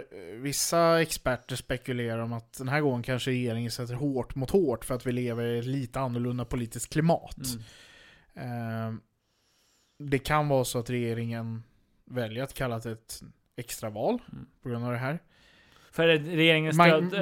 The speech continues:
Speaker 1: ma-
Speaker 2: regeringens, eh, samarbetspartier som inte sitter i regeringen, eh,
Speaker 1: Mm.
Speaker 2: framförallt då Centerpartiet, de har ju sagt att, eh, att de inte, eh,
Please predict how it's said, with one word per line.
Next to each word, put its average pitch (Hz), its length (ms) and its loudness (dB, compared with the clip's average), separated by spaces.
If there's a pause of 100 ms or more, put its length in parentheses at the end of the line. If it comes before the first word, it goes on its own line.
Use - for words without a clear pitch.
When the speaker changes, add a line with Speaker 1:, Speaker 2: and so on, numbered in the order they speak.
Speaker 1:
ma- 175 120 8
Speaker 2:
regeringens, 160 680 4
eh, 156 280 6 (380)
samarbetspartier 165 840 4
som 143 140 -6
inte 143 160 -6
sitter 151 200 -6
i - 20 -2
regeringen, 139 560 -2
eh, 143 100 -4 (100)
Speaker 1:
Mm. 147 300 -2
Speaker 2:
framförallt 139 400 -2
då 143 80 -4
Centerpartiet, 147 600 -2
de 139 120 -4
har 143 120 0
ju 139 180 0
sagt - 300 -6
att, - 240 -8
eh, 131 60 -4 (600)
att - 160 -10
de 143 120 -4
inte, 143 380 0
eh, 143 60 2